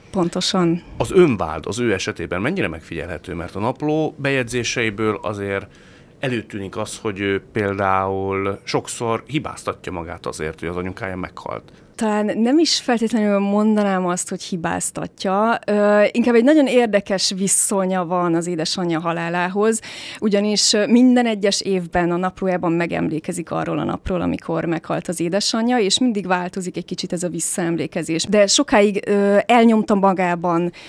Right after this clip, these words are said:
Speaker 1: az érzelmi feldolgozás lehetőségét, valószínűleg soha nem is tudta feldolgozni, és, ö,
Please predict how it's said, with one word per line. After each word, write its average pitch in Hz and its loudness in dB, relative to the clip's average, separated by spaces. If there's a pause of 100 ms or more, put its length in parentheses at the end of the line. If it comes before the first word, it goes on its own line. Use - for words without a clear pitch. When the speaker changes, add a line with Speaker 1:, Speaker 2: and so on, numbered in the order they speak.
(120)
Speaker 1:
az 190 -2
érzelmi 190 4
feldolgozás 165 0
lehetőségét, 196 -2
valószínűleg 214 0
soha 190 2
nem 180 2
is 165 0
tudta 165 -2
feldolgozni, 190 2 (400)
és, 185 2
ö, 202 4